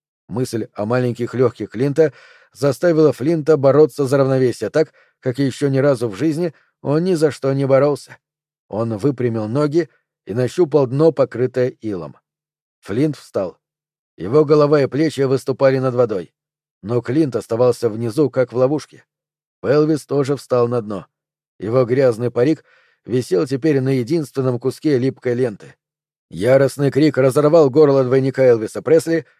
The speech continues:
и с силой, которой Флинн даже не мог предположить в этом человечке, Пелвис потащил своего напарника к причалу. Монти хохотал до упаду.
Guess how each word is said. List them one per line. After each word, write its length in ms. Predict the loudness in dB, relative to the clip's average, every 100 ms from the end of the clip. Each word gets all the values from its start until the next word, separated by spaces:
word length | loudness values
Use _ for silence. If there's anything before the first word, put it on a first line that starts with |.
| _
и 160 | -8 -8
с 80 | -8
силой, 400 | -2 2 2 2
которой 340 | 0 2 0
Флинн 260 | 0 -4 0
даже 280 | 0 0
не 80 | -2
мог 160 | -2 -2
предположить 560 | -6 -2 0 2 0
в 20 | -2
этом 200 | -2 -4
человечке, 600 | -4 0 -2 0 -2 -2 _ _ _
Пелвис 440 | 0 0 0 -4
потащил 460 | -4 -2 0 0 0
своего 280 | 0 0 2
напарника 640 | 0 2 0 0 -2 -4
к 40 |
причалу. 520 | -4 -8 -6 -10 -10 _ _ _ _ _ _
Монти 480 | -4 0 0 0 -4
хохотал 600 | -2 -2 -2 0 0 0
до 140 | 0
упаду. 440 | -2 -4 -14 -16